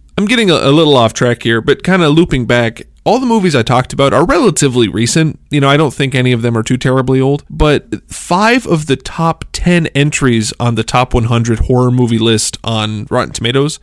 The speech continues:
w-, were released in the nineteen sixties or earlier. So they, they were old. So I think a problem there is that old movies can be kind of grandfathered in and put up on a pedestal, even by modern reviewers, 'cause they're trying to avoid any real scrutiny of them.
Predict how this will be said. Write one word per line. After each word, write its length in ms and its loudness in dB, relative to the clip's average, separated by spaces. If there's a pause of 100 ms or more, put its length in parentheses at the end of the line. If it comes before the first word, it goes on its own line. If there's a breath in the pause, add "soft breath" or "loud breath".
(100)
w-, 180 -2
were 360 2 (180)
released 440 0
in 100 2
the 60 0
nineteen 380 -2
sixties 420 -4
or 320 -2
earlier. 340 2
So 120 -4
they, 220 2
they 120 0
were 160 0
old. 480 -2
So 120 0
I 60 4
think 200 -4
a 60 -2
problem 440 0
there 240 4
is 100 2
that 120 0
old 260 2
movies 500 0 (180)
can 120 0
be 160 0
kind 240 -2
of 100 -2
grandfathered 800 2
in 200 4
and 160 0
put 140 2
up 140 -2
on 80 -6
a 40 -8
pedestal, 560 0
even 240 2
by 160 2
modern 460 2
reviewers, 540 2
'cause 160 -4
they're 120 0
trying 240 -2
to 120 2
avoid 500 2
any 400 0 (140)
real 360 2
scrutiny 560 -2
of 180 -4
them. 260 -2